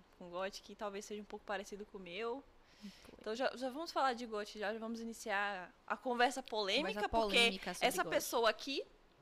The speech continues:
Speaker 1: ela expôs em rede nacional que ela gosta do final de Game of Thrones. Eu acho isso um absurdo.
Speaker 2: Eu adoro o final de goth. Eu adoro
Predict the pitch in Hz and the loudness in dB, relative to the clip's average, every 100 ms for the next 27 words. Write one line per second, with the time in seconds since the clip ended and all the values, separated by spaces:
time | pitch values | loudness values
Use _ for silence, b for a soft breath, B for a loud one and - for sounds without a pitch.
0 | - - - - - 247 311 466 - - | -20 -20 -20 -20 2 8 8 8 2 6
1 | - 302 320 285 220 233 240 214 233 262 | 10 12 10 6 0 0 0 0 4 4
2 | 427 415 240 180 170 190 214 - 277 320 | 4 0 0 -2 -4 -6 -8 -2 2 4
3 | 277 226 - 277 320 349 294 196 226 240 | 6 6 6 0 -4 -2 0 0 0 -4
4 | 269 320 - 214 202 214 - B B - | -6 -6 -8 -8 -8 -10 -16 B B 0
5 | 381 440 - 294 233 - 220 233 - - | 2 2 -2 -6 -8 -8 -10 -14 -20 -20
6 | B B B B B 214 269 240 202 220 | B B B B B -2 0 2 2 2
7 | 202 190 185 170 160 - - - - - | -4 -6 -6 -6 -6 -10 -14 -20 -20 -20
8 | - - - - - - 196 196 190 208 | -20 -20 -20 -20 -20 -8 -6 -4 -6 -6